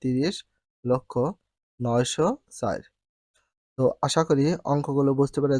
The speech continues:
যদি ভিডিওটা ভালো লাগে, অবশ্যই চ্যানেলে সাবস্ক্রাইব, পেজ ফলো করে দিও, তার সাথে একটা লাইক, একটা কমেন্ট করে দিও। আর নেক্সট ভিডিও পাওয়ার জন্য অবশ্যই বেল আইকনটা all করে রাখো, যাতে নিউ ভিডিও আপলোড দেওয়ার সাথে সাথে সর্বপ্রথম তোমাদের কাছে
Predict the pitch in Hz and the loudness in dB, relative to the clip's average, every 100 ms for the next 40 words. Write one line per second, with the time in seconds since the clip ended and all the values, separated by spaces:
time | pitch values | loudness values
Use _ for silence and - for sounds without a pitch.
0 | 135 143 143 156 147 147 143 135 127 123 | 2 2 4 2 4 4 6 4 4 2
1 | 131 127 123 131 131 131 123 123 127 123 | 2 2 2 0 -2 -2 0 0 0 0
2 | 123 - 123 120 123 117 120 120 120 117 | -4 -2 -4 -2 -4 -2 -2 0 -2 -2
3 | 117 117 120 123 120 117 120 113 120 117 | -2 0 -2 -2 -8 -6 -6 -6 -4 -4
4 | 117 117 117 123 117 117 117 117 117 117 | -4 -4 -6 -8 -6 -4 -4 -2 -2 0
5 | 123 156 - - - - 131 139 143 139 | -2 -2 -10 -20 -10 2 4 4 2 0
6 | 135 131 127 127 127 120 131 135 113 120 | 2 2 0 0 0 0 0 0 2 4
7 | 135 127 120 127 127 123 123 117 117 127 | 4 2 0 2 2 2 4 4 4 2
8 | 123 - 127 127 127 127 120 117 127 120 | 4 4 6 8 8 8 6 4 2 2
9 | 120 117 123 123 117 123 123 123 123 120 | 2 2 0 0 -2 -2 -4 0 -2 -2
10 | 123 120 117 120 120 | -6 -4 -4 -4 -8